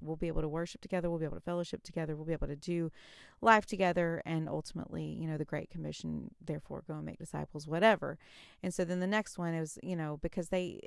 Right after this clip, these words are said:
I mean, it was all kinds of just different things. And I thought, "My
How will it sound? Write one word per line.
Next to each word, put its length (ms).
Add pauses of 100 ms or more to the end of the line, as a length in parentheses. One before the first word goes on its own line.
(180)
I 80
mean, 160
it 120
was 200
all 360
kinds 440
of 120
just 260
different 400
things. 420
And 140
I 80
thought, 340 (680)
"My 480